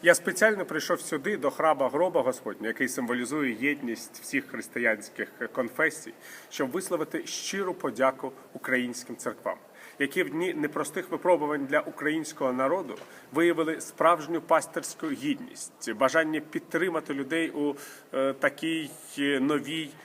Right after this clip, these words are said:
історичній ситуації, людське співчуття. Як єврей, я пишаюся тим, що звідси, з Єрусалима, пішов той світ, який, е, е, дав, е, можливість, е,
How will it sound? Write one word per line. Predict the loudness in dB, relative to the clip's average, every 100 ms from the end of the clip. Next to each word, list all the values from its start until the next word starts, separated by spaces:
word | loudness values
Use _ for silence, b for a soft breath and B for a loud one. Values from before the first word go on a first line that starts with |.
| B
історичній | -6 0 0 0 -4 -6 -4
ситуації, | -4 -6 2 6 6 4 -10 -10 -2
людське | 0 0 -4 0 6 6 4
співчуття. | -4 -6 -6 -6 -6 -6 -2 -2 -2 -10 -20 -20 -20 -20 B B B B
Як | 4 4
єврей, | 2 2
я | 2
пишаюся | 0 0 4 4 4 0 -2
тим, | -2 -4 -4 -4
що | -2 -2
звідси, | -2 -4 -6 -4 -6
з | -2
Єрусалима, | -2 -2 0 -2 -2
пішов | -4 -4 -2 -4 -4
той | -2 -2
світ, | -2 -6 -6 -8 -2
який, | 0 0 0 -2 -4 -10 -12 0
е, | 4 4 2 B B B
е, | 4 4
дав, | 8 8 8 6 -2
е, | 2 2
можливість, | 2 0 2 0 2 0 -2 -12 -10 -2
е, | 2 2